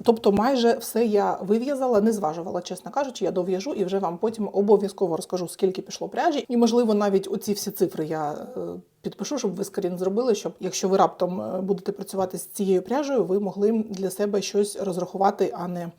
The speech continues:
вже по ходу діла це робити, як це робила я. Так, е, залишок я прибрала, вже почала другу. Вийшло класно. Те, що треба. Тобто в мене такий пагомілок,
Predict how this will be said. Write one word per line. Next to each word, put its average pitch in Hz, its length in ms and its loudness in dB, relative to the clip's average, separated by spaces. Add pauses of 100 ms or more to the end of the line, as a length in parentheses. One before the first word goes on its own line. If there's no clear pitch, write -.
(400)
вже 190 120 2
по 185 140 0
ходу 185 220 0
діла 165 260 0
це 170 160 -2
робити, 196 340 -2
як 170 260 0
це 214 140 0
робила 185 360 2
я. 151 160 -2 (460)
Так, - 380 0
е, 190 340 -2
залишок 175 680 2
я 165 100 4
прибрала, 202 520 4 (500)
вже 208 140 4
почала 185 540 0 (180)
другу. 262 440 0 (1200)
Вийшло 285 460 0 (180)
класно. 185 380 2 (340)
Те, 285 120 4
що - 140 -2
треба. 196 380 0
Тобто 202 260 -4
в 196 40 -2
мене 202 240 2
такий 190 280 -4
пагомілок, 208 640 0